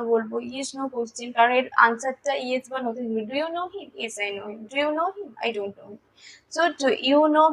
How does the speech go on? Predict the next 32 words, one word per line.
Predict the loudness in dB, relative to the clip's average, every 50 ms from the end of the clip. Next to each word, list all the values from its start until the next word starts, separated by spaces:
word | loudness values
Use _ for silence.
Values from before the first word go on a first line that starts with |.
| 2 -6
him?" | -6 -6 -8 -10 _ _ _ _ _ _ _ _ _ _ _ 2
তো | 6 6 8
কাউকে | 12 12 12 12 12 8 0 0 0
চেনা | -4 -4 -2 2 4 4 6
বা | 8 8 8
জানা | 8 6 4 4 6 6 4 4
বোঝালে | 2 -4 -8 -8 -8 -6 -6 -6 -4
আমরা | -4 -4 -2 0 4 4 4
know | 4 4 -2 -2 -2 -2 0
কথাটা | 0 -2 -2 -2 -6 -8 -8 -6
ব্যবহার | -4 -4 -4 -4 -4 -10 -10 -10
করে | -12 -14 -14 -14
থাকি। | -14 -14 -18 -18 _ -20 _ _ _ _ _ _ _ _ _ -2 8
So, | 12 12 12 12 10 2 _ _ _ _ _ _ _ _ _ _ _ _ 10
আজ | 10 10 10 10 6 6 8
এই | 8 8
পর্যন্তই। | 12 10 10 10 10 4 4 2 2 4 4 4 4 4 2 -4 _ _ _ 8
আজকে | 8 8 8 4 -2 0 0 0
এই | 0 -2
যে | -4 -4
সেন্টেন্সগুলো | -2 -2 -4 -4 -4 -4 -6 -6 -6 -4 0 0 0
শিখলে, | 0 0 -4 -2 4 4 4
এই | 4 6 2 2 2
সেন্টেন্সগুলোরও | 2 -2 -4 -6 -6 -4 -4 -4 -4 -4 -6 -2 2 8 10 10 10
প্যাটার্ন | 12 12 12 12 12 10 4 4 4 2
ফলো | 4 4 4 4
করে | 4 4 2 2
তোমাদেরকে | 2 2 -4 -4 -6 -6 -4 0
আমি | 0 0 0 0
বলবো | -6 -6 -4 4 10 12
আরও | 12 12 10 6 0
সেন্টেন্স | -2 -8 -12 -12 -10 -10 -10 -10 -10